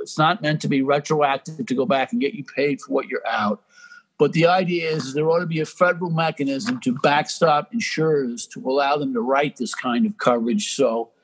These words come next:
uh, we can have some assurance, insurance system in the future.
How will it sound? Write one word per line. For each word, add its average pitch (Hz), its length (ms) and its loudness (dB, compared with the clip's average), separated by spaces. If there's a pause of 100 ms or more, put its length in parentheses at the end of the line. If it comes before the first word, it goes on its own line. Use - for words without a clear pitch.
(540)
uh, 120 360 2
we 120 220 2
can 143 360 2
have 123 320 2
some 127 440 0
assurance, 131 560 2
insurance 135 680 2
system 123 440 4
in 123 120 4
the - 80 4
future. - 520 2